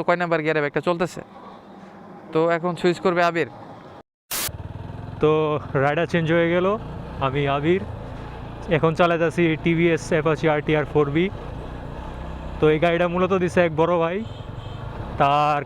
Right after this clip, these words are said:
Speaker 2: কার্বোরেটর একটু ইনাদিং সমস্যা দিতেছে বা মাইলেজ তেমন একটা ঠিক মতন দিতেছে না, যে কারণে উনি টা-, কার্বোরেটর টিউনিং করে আমাদের কাছে হাতে দিয়ে দিছে। তো উনি এক লিটার তেল ভরছিল আমাদের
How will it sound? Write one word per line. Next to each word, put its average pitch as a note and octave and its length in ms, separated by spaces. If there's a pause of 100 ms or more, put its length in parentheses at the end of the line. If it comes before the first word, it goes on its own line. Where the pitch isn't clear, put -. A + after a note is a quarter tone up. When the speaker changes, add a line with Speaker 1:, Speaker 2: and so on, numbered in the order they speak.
Speaker 2:
কার্বোরেটর D#3+ 440
একটু E3+ 140 (160)
ইনাদিং E3 280 (160)
সমস্যা E3+ 380
দিতেছে E3 280 (100)
বা C3 80 (800)
মাইলেজ D3+ 260
তেমন D#3 240
একটা C#3 160
ঠিক D3 160
মতন D3+ 220
দিতেছে D#3 360
না, F3 60 (520)
যে D3 120
কারণে D#3 240
উনি E3 100 (120)
টা-, D#3 180
কার্বোরেটর D3+ 400 (140)
টিউনিং D#3+ 360
করে A3 140 (120)
আমাদের C3 280
কাছে C3+ 160 (100)
হাতে A#2+ 480
দিয়ে B2+ 220
দিছে। C3 220 (840)
তো - 40 (100)
উনি D3+ 160
এক D#3 100
লিটার D#3+ 220
তেল F3 200
ভরছিল E3+ 300 (460)
আমাদের D#3 260